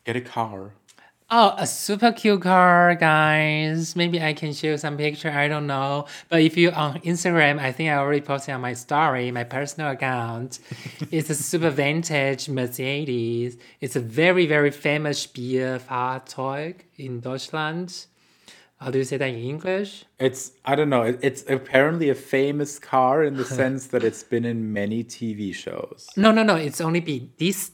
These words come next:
Speaker 2: T V show.
Speaker 1: Oh, it's not even been in many T V shows. It's just been in one T V show.
Speaker 2: But because this T V show is also very long, like, twenty seasons or something, so y-, everyone knows this car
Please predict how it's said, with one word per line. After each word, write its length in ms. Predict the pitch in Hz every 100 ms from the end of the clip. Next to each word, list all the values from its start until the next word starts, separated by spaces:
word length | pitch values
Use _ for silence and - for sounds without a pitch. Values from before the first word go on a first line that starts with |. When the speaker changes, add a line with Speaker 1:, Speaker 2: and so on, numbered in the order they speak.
| _
Speaker 2:
T 220 | - 143
V 140 | 131 120
show. 320 | - 120 107
Speaker 1:
Oh, 500 | 147 160 165 147 135 -
it's 180 | 131 139
not 220 | 147 147
even 200 | 143 139
been 140 | 131
in 160 | 127 123
many 300 | 113 131 131
T 240 | 123 104
V 160 | 92 95
shows. 340 | - 90 104
It's 100 | 107
just 200 | 107 113
been 100 | 120
in 380 | 113 110 101 92
one 420 | 98 104 104 107
T 240 | 101 92 73
V 220 | - 69
show. 160 | - -
Speaker 2:
But 200 | 147 - _ _ - - - -
because 300 | 143 180 180
this 260 | 190 185
T 160 | - 190
V 160 | 208
show 160 | 180 170
is 180 | 147 156
also 240 | 156 156
very 280 | 147 143 147
long, 180 | 139 127
like, 180 | 113 -
twenty 460 | 117 123 127 135
seasons 500 | 123 - 117 117 127
or 60 | 143
something, 640 | 165 165 170 175 175 180
so 160 | 175 147
y-, 220 | 131 127 -
everyone 560 | 147 143 139 131 117 117
knows 240 | 127 143
this 240 | - 131 -
car 460 | 120 113 107 98